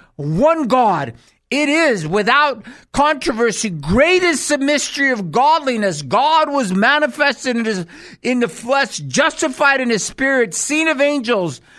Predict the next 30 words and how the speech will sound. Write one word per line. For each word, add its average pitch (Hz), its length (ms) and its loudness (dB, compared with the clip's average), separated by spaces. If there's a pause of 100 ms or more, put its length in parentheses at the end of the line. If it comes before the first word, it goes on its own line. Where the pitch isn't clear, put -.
(200)
preached 294 320 -2
on 294 280 2
to 269 180 -4
the 240 120 -2
Gentiles, 226 680 0
believed 269 400 -2
on 294 240 4
in 233 440 -2
the 226 140 0
world, 254 480 4
received 302 460 -2
up 320 180 0
into 277 240 -2
heaven. 294 560 2 (420)
Paul 294 480 2 (360)
gives 247 340 0
us 262 200 0
these 233 280 -2
words 240 420 0 (120)
in 226 360 -2 (360)
Timothy. 277 720 -2 (400)
But 240 360 -2 (220)
as 285 260 0
we 311 320 -2
look 269 380 -2
at 240 140 -4
this, 202 240 -2
we 285 340 0
will 277 340 0
see 294 600 -2